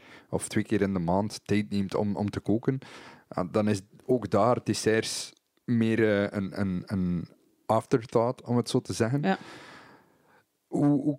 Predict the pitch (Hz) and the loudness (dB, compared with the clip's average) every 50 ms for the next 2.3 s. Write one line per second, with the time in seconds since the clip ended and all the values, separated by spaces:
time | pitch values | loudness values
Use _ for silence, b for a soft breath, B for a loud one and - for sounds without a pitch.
0 | - _ - 139 135 135 139 139 131 120 120 123 127 - - 123 117 120 110 104 | -6 _ 2 2 4 4 4 4 2 2 2 0 0 0 0 2 4 4 2 2
1 | 101 110 104 110 - - - - 110 107 107 104 98 98 101 98 - - 95 92 | 2 2 2 2 0 -4 -4 0 2 2 2 2 2 2 0 0 0 -2 0 2
2 | 104 113 - - - - | 2 2 0 -2 -8 -10